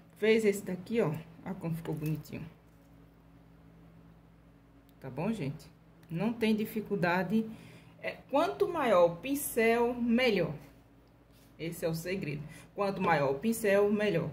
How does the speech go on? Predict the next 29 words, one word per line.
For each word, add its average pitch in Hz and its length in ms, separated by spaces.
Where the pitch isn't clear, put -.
Quanto 180 280
maior 165 220
o 165 40
pincel, 202 480
melhor. 185 360
Ok? 240 360
Então, 170 340
aqui, 196 280
ó. - 200
Vamos 170 220
fazer 180 340
outro. 143 340
Agora 175 200
eu - 20
vou 185 140
mudar 190 520
a 185 280
cor 190 220
da 196 140
tinta, 151 320
tá? 165 240
Vou 170 180
na 185 160
cor, 180 520
na 175 160
tinta 185 300
preta, - 420
tá, 180 200
gente? 165 220